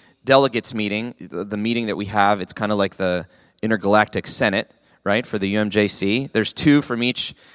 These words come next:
congregation. And so I went just as an observer, um, with two leaders. And then the next year, I went and I served with him, uh, um, alongside him as a delegate.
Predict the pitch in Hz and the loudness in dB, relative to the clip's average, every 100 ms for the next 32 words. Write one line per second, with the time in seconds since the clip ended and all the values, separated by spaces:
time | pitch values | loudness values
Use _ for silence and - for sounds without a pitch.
0 | _ - 127 113 110 107 131 135 117 117 | _ -2 0 2 2 2 0 -4 -4 0
1 | 156 127 147 170 151 151 _ - _ - | 4 8 8 8 6 2 _ -20 _ -6
2 | 143 - 147 131 123 113 123 120 82 64 | -4 4 4 6 2 2 4 4 2 -6
3 | - _ _ _ 104 107 101 98 - 110 | -14 _ _ _ 2 4 2 -2 -4 -6
4 | - 135 113 110 92 82 - 123 139 135 | -4 -2 0 0 0 -4 -2 2 4 4
5 | 131 180 - - 131 123 151 - - 123 | 4 2 2 0 4 4 2 -4 -2 2
6 | 127 131 147 - 123 127 127 - 135 127 | 4 4 2 0 -2 0 0 2 2 2
7 | 120 190 185 117 85 - _ _ _ _ | 2 2 2 -6 -10 -14 _ _ _ _
8 | - 117 113 110 104 - - 113 107 104 | 4 6 8 4 0 -8 0 4 4 2
9 | 104 - 117 127 123 - 156 120 104 107 | -4 -2 4 4 4 4 4 4 0 -2
10 | 101 113 101 85 82 | 0 0 0 -4 -10